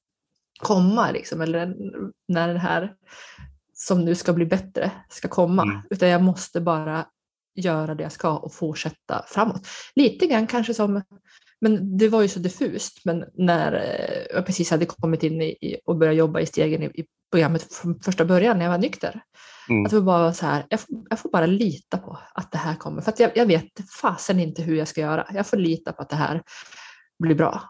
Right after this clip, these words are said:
Speaker 1: och bara ta en minut i taget, en timme i taget, en dag i taget.
Speaker 2: Mm.
Speaker 1: Så kommer saker och ting att hända. Och det har det ju, eh, gjort.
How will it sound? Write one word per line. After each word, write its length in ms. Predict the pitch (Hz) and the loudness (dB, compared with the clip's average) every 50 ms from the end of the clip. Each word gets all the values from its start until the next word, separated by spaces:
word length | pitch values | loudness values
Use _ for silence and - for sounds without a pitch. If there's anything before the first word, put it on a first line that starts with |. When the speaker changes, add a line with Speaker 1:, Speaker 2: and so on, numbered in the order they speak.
| _ _ | _ _
Speaker 1:
och 140 | - 196 175 | -2 0 2
bara 200 | 165 156 147 156 | 2 2 0 -2
ta 400 | - - 160 156 151 147 - - _ _ _ _ _ _ _ _ _ _ _ _ _ | -4 -4 -4 -2 -2 -2 -4 -8 _ _ _ _ _ _ _ _ _ _ _ _ _
en 220 | - 180 175 165 | 0 2 2 2
minut 420 | 160 151 151 151 151 151 147 147 - | 0 0 -2 -2 -4 -4 -4 -6 -8
i 20 | |
taget, 380 | - - 151 165 156 156 - - | -10 -8 -6 -6 -6 -6 -6 -4
en 200 | - 170 165 160 | -2 -2 -2 0
timme 260 | - 170 156 156 151 | 0 0 0 0 -2
i 40 | 156 | -4
taget, 400 | - 165 147 156 156 139 151 - - | -6 -6 -6 -4 -6 -6 -8 -6 -2
en 200 | 175 170 175 160 | 0 0 0 0
dag 340 | 165 156 156 156 156 156 - - - _ | -2 -2 -2 -4 -6 -8 -12 -18 -20 _
i 60 | - - | -20 -6
taget. 680 | - 165 151 151 - - 190 - _ - - - - - _ _ _ _ _ _ _ _ _ 117 | -2 0 0 0 0 -4 -10 -12 _ -14 -14 -14 -14 -18 _ _ _ _ _ _ _ _ _ -8
Speaker 2:
Mm. 180 | 107 104 101 98 - _ _ _ _ _ _ _ _ _ _ _ _ _ _ _ _ _ _ _ _ _ _ _ _ _ _ _ _ _ - | -8 -8 -8 -12 -16 _ _ _ _ _ _ _ _ _ _ _ _ _ _ _ _ _ _ _ _ _ _ _ _ _ _ _ _ _ -16
Speaker 1:
Så 80 | - | -16
kommer 280 | - - 175 165 156 147 | -4 0 0 0 0 0
saker 300 | 151 - 151 151 - 151 | -2 -2 -4 -4 -4 -6
och 60 | 147 | -8
ting 140 | - 151 160 | -6 -6 -6
att 80 | 147 147 | -4 -4
hända. 360 | 143 151 160 165 - 185 196 _ - - - - - - - - _ _ _ _ | -4 -2 -2 -2 -4 -4 -8 _ -20 -20 -20 -20 -20 -20 -20 -20 _ _ _ _
Och 100 | _ 180 | _ 2
det 80 | 175 196 | 4 6
har 220 | 190 190 190 185 | 6 8 6 6
det 80 | 180 180 | 6 6
ju, 320 | 180 180 180 180 180 175 | 4 4 2 2 2 2
eh, 760 | 175 - - 185 - - - - 185 185 - - - - - - - - - - | 0 0 0 -2 -2 -2 -2 -4 -4 -6 -6 -6 -8 -10 -10 -10 -12 -12 -4 0
gjort. 340 | 226 - - - - - | 0 0 0 -2 -8 -10